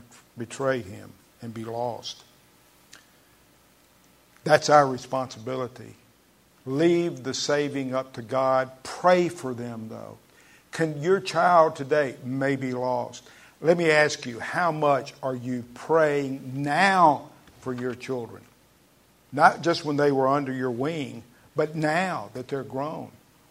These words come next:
and may even have children of their own. The fifth im-, implication of raising children is preparing them to leave the nest,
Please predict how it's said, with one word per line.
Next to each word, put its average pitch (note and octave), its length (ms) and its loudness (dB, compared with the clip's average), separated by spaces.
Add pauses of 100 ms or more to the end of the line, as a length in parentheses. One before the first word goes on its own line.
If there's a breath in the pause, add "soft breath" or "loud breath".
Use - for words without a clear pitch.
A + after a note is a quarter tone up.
(160)
and A#2+ 180 -6
may C3+ 160 0
even C3 180 -4
have C3+ 240 0
children C#3 400 4
of A#2+ 100 -6
their A#2+ 200 -6
own. B2+ 300 -8 (1400)
The A#2+ 60 -10
fifth E3+ 320 -2
im-, C#3 280 -4 (180)
implication C3 720 -4
of A#2 100 -8
raising A#2+ 400 -2
children A#2+ 560 -2 (420 soft breath)
is C#3+ 240 -2
preparing D3 760 4
them C#3+ 300 0
to B2 300 -6
leave C#3 400 2
the A#2+ 100 -4
nest, A#2 540 -8